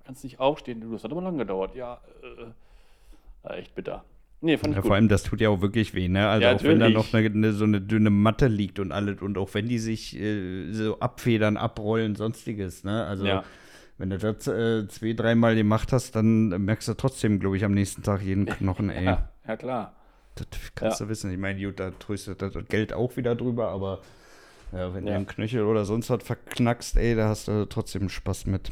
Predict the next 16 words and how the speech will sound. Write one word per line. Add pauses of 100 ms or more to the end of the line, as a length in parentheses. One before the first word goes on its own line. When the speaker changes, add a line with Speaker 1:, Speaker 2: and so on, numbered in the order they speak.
Speaker 1:
Ja,
und
gerade
auf
dem
Rücken,
oh, (460)
bitter. (100)
Speaker 2:
Mhm. (1000)
Ja. (120)
Speaker 1:
Ja. (380)
Speaker 2:
Ja,
also
ich
geb,
ähm,